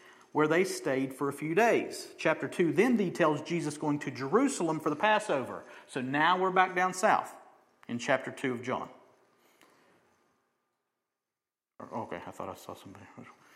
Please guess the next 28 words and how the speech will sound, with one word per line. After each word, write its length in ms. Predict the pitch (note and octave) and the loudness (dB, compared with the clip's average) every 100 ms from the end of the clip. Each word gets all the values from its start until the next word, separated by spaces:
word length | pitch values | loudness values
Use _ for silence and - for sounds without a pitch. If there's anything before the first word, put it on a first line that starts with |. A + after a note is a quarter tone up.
| - - - | -20 -20 -18
So 440 | - D#3+ D3+ C#3+ - - - | 2 4 4 2 -4 -18 -6
it, 220 | D3+ - | -6 -2
they 100 | D3 | 2
go 120 | E3 E3+ | 4 4
to 80 | |
Jerusalem 480 | D3 E3+ A#3 - F3+ | 4 4 4 2 0
for 100 | E3+ | 0
the 60 | D3+ | 2
Passover, 420 | G3 G3 E3+ C#3 | 2 4 0 0
'cause 220 | - C#3+ | -2 -2
when 100 | D#3+ | -2
the 60 | C#3 | 2
Passover 440 | G#3 A3+ G#3 E3 | 4 4 2 2
happened, 380 | D#3 D#3+ D#3+ C#3+ - | 4 2 2 -4 2
everybody, 600 | G#3 F#3+ F#3 D3 A2 - | 2 4 4 6 4 4
every 300 | D#3+ G3+ G3+ | 2 2 -4
Jew 380 | C#3 E3+ F#3+ F3 | -2 -2 0 0
went 240 | E3 E3 | -4 -4
to 100 | D3+ | -8
Jerusalem. 680 | C3 D3+ D#3+ D#3 D3 G2 - - _ _ _ _ _ _ _ _ _ _ _ _ _ | -4 2 2 2 -2 -4 -6 -18 _ _ _ _ _ _ _ _ _ _ _ _ _
So 140 | - C#3+ | -6 -2
they 100 | D3 | 2
go 160 | D#3+ | 4
to 80 | E3 | 2
Jerusalem 400 | D#3+ G3+ A3+ G3 | 4 4 4 0
for 140 | F3 D#3 | 2 0
the 40 | |
Passover, 680 | - G3+ G3+ - C3+ B2+ C#3+ | 2 2 2 0 0 0 -4